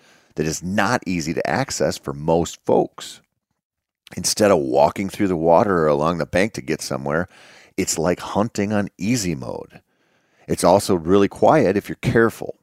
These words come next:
I find myself looking for public land on onX that shows quality river access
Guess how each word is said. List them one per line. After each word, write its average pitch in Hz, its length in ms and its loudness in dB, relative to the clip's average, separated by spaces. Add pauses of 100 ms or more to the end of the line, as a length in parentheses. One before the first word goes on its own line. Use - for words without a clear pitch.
(600)
I 135 120 4
find 104 280 2
myself 92 400 0
looking 92 280 0
for 85 140 -8
public 87 400 0
land 87 260 -2
on 80 140 -2
onX 82 540 0
that 76 120 -6
shows 85 300 -2
quality 87 640 2
river 85 400 2
access 67 480 -2